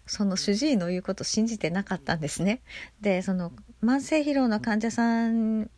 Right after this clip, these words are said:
に食いしばりがすごく多くて、で、えー、睡眠の質も落ちるし、で、で、その、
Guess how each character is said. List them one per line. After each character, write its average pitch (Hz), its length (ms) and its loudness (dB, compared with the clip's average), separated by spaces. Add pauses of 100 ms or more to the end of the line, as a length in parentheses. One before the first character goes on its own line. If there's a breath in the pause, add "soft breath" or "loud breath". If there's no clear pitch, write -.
(160)
に 277 340 4 (400)
食 226 140 4
い 247 80 4
し - 160 0
ば 262 100 4
り 254 80 2
が 240 140 0
す - 200 -4
ご 262 140 6
く - 220 -4 (100)
多 277 220 6
く - 160 -10
て、 185 480 -2 (500 loud breath)
で、 330 380 2 (500 soft breath)
え 220 60 0
ー、 190 420 -2 (460)
睡 - 260 4
眠 233 160 6
の 220 140 0
質 - 200 -2
も 214 140 4
落 202 100 -2
ち 277 160 0
る 196 120 0
し、 240 480 0 (500 loud breath)
で、 285 120 -4
で、 277 420 0
そ - 160 0
の、 208 360 2